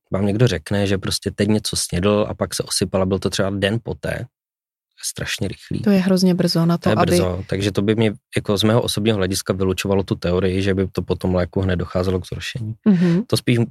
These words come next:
Speaker 1: to bude jako jiná etiologie nebo jiný kožní výsev, jiná eflorescence, ale nebude to pravděpodobně akné.
Speaker 2: Mhm.
Speaker 1: Jo? Takže nemáme na to studie a myslím si, že lidi můžou s klidnou hlavou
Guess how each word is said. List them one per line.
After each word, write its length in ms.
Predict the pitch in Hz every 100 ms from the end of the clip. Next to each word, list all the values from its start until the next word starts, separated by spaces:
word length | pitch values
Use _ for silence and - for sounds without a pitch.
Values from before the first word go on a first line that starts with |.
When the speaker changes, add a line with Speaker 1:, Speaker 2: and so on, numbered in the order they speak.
| -
Speaker 1:
to 100 | 107
bude 160 | 117 117
jako 260 | - 113 -
jiná 320 | 110 113 113 104
etiologie 420 | - 107 107 110
nebo 160 | 110
jiný 220 | 107 107 110
kožní 300 | 107 101 101
výsev, 320 | 98 - 98
jiná 140 | 104
eflorescence, 680 | 95 - 95 95 - 101 -
ale 100 | 98
nebude 200 | 95 98
to 100 | 92
pravděpodobně 600 | 98 92 98 95 98 90
akné. 360 | - - - - _ 208
Speaker 2:
Mhm. 220 | 175 190
Speaker 1:
Jo? 120 | 120 - - - - - -
Takže 580 | 104 104 104 101 98 95 _ -
nemáme 340 | 101 110 131 143
na 80 |
to 120 | 139 143
studie 520 | - 135 135 127 120
a 100 | 107
myslím 260 | 107 107
si, 100 | 104
že 100 | 101
lidi 180 | 101 98
můžou 320 | 104 101 98 92
s 80 |
klidnou 400 | - 104 104 107
hlavou 580 | 95 95 98 95 95 107